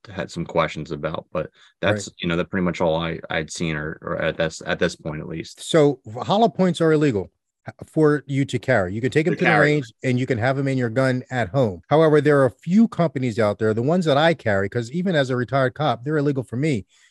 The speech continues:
Speaker 2: to carry. But Hornady, H O R N A D Y, makes a round called Critical Defense.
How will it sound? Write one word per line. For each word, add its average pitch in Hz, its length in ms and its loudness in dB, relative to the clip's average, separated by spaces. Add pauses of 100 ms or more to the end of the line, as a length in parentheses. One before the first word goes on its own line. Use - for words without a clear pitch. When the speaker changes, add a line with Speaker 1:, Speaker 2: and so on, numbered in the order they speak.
(180)
Speaker 2:
to 120 100 0
carry. 95 400 0 (420)
But 156 300 4 (580)
Hornady, 131 760 2
H 143 240 2
O 170 140 4
R 147 240 2
N 139 160 2
A 143 140 0
D 160 140 0
Y, 120 300 4
makes 131 320 -2
a 127 160 -2
round 135 300 0
called 123 260 0
Critical 185 600 2 (160)
Defense. 127 600 -2